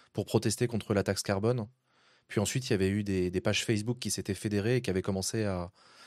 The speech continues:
à, à fédérer justement beaucoup de gens. C'est, c'est essentiellement sur Facebook, hein, que s'est passé le mouvement des Gilets jaunes. Euh, et ensuite, ça, ça, ça a commencé à manifester à partir d'octobre.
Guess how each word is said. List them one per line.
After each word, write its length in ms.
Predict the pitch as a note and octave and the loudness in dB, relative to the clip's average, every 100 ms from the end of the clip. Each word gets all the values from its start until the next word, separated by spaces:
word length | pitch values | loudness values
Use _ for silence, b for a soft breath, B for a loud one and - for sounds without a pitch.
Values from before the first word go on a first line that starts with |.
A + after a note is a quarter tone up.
| B B B _ | B B B _
à, 440 | F#2 F2+ F2 F2 | -2 -2 -2 -4
à 160 | F2+ F2 | -6 -6
fédérer 360 | - G2 G2 A2+ | -2 2 2 2
justement 340 | G2+ G#2 G#2 | 0 0 0
beaucoup 220 | G2+ - | 0 -2
de 60 | G2 | -2
gens. 200 | G#2+ C3 - _ | -2 -2 -10 _
C'est, 200 | - - | 0 0
c'est 160 | - A#2+ | 2 0
essentiellement 380 | B2 E3 D3 D3 | 0 0 0 2
sur 180 | C3 - | 0 0
Facebook, 320 | A2+ A2+ G#2 | 0 0 -4
hein, 80 | F#2 | -4
que 100 | F2+ | -4
s'est 140 | F#2+ | -2
passé 240 | F#2 - | -2 -2
le 60 | F#2+ | -4
mouvement 220 | F#2 G2 | -4 -2
des 100 | F#2+ | 0
Gilets 200 | F2 F2 | 0 0
jaunes. 240 | F2+ A#2+ G2+ B B B B B B _ - | 0 -4 -6 B B B B B B _ -8
Euh, 600 | - E2+ E2 E2 D#2+ F2+ F#2+ G2 G2 G#2 - _ _ _ _ | -4 -4 -4 -6 -8 -10 -12 -12 -14 -16 -20 _ _ _ _
et 140 | G2 | 0
ensuite, 380 | F#2+ F#2 - C3+ | 2 0 -2 -2
ça, 760 | - G#2 F2 E2 D#2+ E2 E2+ F#2+ | -2 0 0 0 -2 -6 -8 -8
ça, 600 | - - E2 D#2+ F2+ F2 - _ _ _ _ _ _ _ _ _ _ _ - | -6 -4 -4 -6 -8 -12 -16 _ _ _ _ _ _ _ _ _ _ _ -10
ça 200 | - G2 | 0 0
a 60 | |
commencé 360 | F#2+ A2 G#2 - | 4 2 2 2
à 40 | |
manifester 500 | A2 G#2+ A2 G2+ C3 | 2 2 0 -2 2
à 60 | B2 | 2
partir 320 | A2 - A2 | 2 0 0
d'octobre. 460 | A#2+ B2+ F#3 C#3 | 0 2 2 2